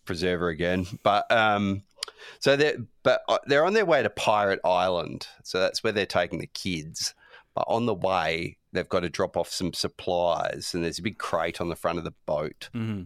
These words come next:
Speaker 1: And that, that big crate of supplies is for Grampy Rabbit in his lighthouse.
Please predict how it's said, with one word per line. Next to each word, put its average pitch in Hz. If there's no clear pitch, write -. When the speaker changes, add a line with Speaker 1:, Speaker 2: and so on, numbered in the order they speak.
Speaker 1:
And 85
that, -
that 87
big 85
crate 85
of 76
supplies 80
is 82
for 76
Grampy 82
Rabbit 80
in 78
his 73
lighthouse. -